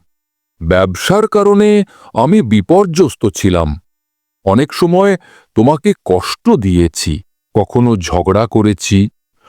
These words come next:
কখনো অন্যায় করেছি, কিন্তু সাত বছরের সম্পর্কে যদি এক দুই বছর খারাপ হয়,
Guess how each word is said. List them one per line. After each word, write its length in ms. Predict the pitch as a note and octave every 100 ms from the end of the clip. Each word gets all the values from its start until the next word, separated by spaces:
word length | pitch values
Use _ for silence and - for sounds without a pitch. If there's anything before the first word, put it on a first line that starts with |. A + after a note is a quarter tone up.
| - -
কখনো 540 | B2 - F3+ G3 G#3 F#3+ _ _ -
অন্যায় 580 | F#2+ A2+ D#3+ G#3+ G3+
করেছি, 580 | D#3 G2+ F2 D#2+ - E2 - _ _ -
কিন্তু 440 | B2 C#3 E3+ D#3 - _ _
সাত 400 | - - F#2+ E3 D#3
বছরের 500 | G#2 A2+ - D3+ F3+
সম্পর্কে 840 | C#3+ - F#2+ F2 D#3 - A2+ F2 G#2 - - -
যদি 340 | G2 A#2 F3 - -
এক 260 | F2+ F2 F2
দুই 260 | G2+ A3
বছর 340 | G3+ G#3 - A#3
খারাপ 320 | - G3+ A3 A3
হয়, 240 | - G#3